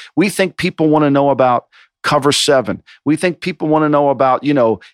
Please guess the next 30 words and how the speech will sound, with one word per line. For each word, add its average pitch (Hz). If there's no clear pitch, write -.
inside 151
out. 131
You 127
know, 127
we 143
think 180
people 165
wanna 151
know 151
about 139
who's 151
the 147
Mike 147
and 120
who's 147
the 151
hot. 135
No, 220
they 202
don't. 196
They 160
wanna 202
know 180
about 165
the 143
game. 160
They 131
wanna 180
be 160
able 151